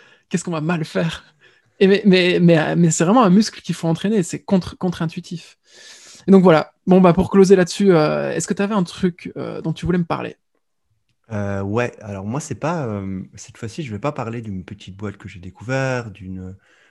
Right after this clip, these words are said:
Speaker 2: d'une start-up que j'ai découvert, d'une industrie que, que, qui, qui me, euh, sous-exploitait. Je vais vous parler d'une boîte qu'on connaît tous, qui s'appelle Panini. La boîte Panini qui fait des, euh, des stickers, euh, de collection, euh,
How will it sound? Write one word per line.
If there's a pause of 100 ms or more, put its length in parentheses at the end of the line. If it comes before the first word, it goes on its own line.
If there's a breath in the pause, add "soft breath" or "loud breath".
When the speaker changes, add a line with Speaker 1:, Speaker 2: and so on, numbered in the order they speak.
(160 soft breath)
Speaker 2:
d'une
start-up
que
j'ai
découvert,
d'une
industrie
que,
que, (220)
qui,
qui
me, (640 soft breath)
euh,
sous-exploitait. (320 loud breath)
Je
vais
vous
parler
d'une
boîte
qu'on
connaît
tous, (320)
qui
s'appelle
Panini. (1040 soft breath)
La
boîte
Panini
qui
fait
des,
euh,
des
stickers,
euh,
de
collection,
euh,